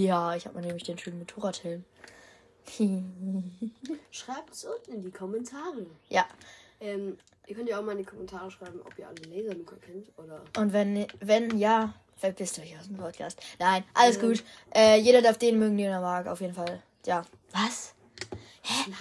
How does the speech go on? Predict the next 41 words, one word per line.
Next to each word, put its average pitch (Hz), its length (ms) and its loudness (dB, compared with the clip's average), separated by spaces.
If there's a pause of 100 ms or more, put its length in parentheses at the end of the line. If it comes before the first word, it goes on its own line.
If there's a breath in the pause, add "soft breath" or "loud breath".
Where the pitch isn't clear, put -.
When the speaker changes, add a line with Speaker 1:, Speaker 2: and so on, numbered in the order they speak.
(120)
Speaker 2:
Nein. 269 80 -4
Speaker 1:
Meine 285 220 8
Logik 285 520 10
schon 233 180 2
wieder. 220 320 2 (440 loud breath)
Äh, 202 280 6
ja. 208 260 6 (720)
Ich 190 260 2
Speaker 2:
Ähm. 180 120 -8 (200)
Speaker 1:
starte 233 400 6
vielleicht 220 420 4
auch 208 200 2
mal 208 200 2
nächste 208 360 0
Woche, 220 300 6 (100)
also 185 400 0
heute 180 120 0
ist 180 120 -8
ja 180 80 -4
Sonntag, 208 500 -2
ähm, 196 360 4 (300 loud breath)
vielleicht 214 220 6
starte 220 160 6
ich 214 80 0
da 202 100 4
mal 190 120 2
einen 185 100 0
Livestream. 226 460 2 (1160 loud breath)
Äh, 202 420 10
wenn 208 120 4
ihr 214 60 8
dabei 220 280 8
sein 247 220 4
wollt, 262 800 6
ich 214 220 2 (200)
sag 214 260 4
euch 208 200 2
frühzeitig 208 460 0
Bescheid 190 480 4
und 180 140 -2
dann 170 300 -6